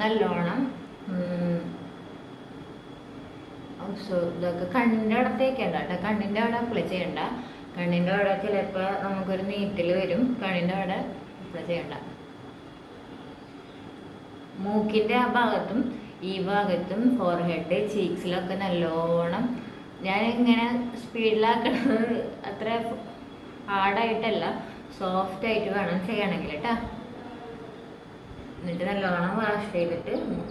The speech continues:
നമുക്ക് ഡെയിലി യൂസ് ചെയ്യുകയാണെങ്കിൽ ഇതിൻ്റെ റിസൾട്ട്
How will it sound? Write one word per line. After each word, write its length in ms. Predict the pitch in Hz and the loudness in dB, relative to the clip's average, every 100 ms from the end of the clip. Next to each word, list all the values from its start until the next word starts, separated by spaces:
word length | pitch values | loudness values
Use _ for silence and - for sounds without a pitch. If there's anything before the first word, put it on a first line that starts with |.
| - - - - 180 | -8 -8 -10 -8 -2
നമുക്ക് 240 | 190 214 233 | 2 4 8
ഡെയിലി 320 | 220 214 220 | 8 8 8
യൂസ് 220 | 254 233 240 | 8 6 4
ചെയ്യുകയാണെങ്കിൽ 500 | 233 226 226 208 190 214 | 2 4 2 2 0 2
ഇതിൻ്റെ 240 | 202 220 - - - - - - - - - 196 | 2 2 0 -4 -10 -12 -16 -16 -16 -16 -2 2
റിസൾട്ട് 500 | 208 202 196 208 | 2 4 2 4